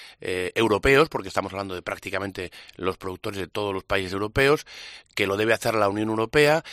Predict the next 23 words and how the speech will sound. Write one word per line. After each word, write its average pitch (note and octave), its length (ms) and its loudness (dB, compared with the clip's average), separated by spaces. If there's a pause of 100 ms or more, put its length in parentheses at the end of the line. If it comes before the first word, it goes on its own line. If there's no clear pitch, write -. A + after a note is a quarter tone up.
(160)
y G2+ 80 -12
que F#2+ 120 -4
en F#2+ 100 -4
esa G#2+ 180 -2
reunión G#2 260 -2
bilateral, A2 460 0
pues, G#2+ 180 -6
debe F#2+ 160 -4
ser, G#2+ 220 -6 (300)
eh, F2 360 -8
dura, B2 400 4 (280)
eh, F#2 260 -8
pues, F#2 160 -6
esgrimiendo F#2+ 460 -4
el A2 80 4
argumento A#2 480 0
de B2 100 0
que A2+ 260 0
nada G2+ 280 2
tiene G#2 180 -4
que G2+ 140 -4
ver A2+ 180 2
los, F2 400 -6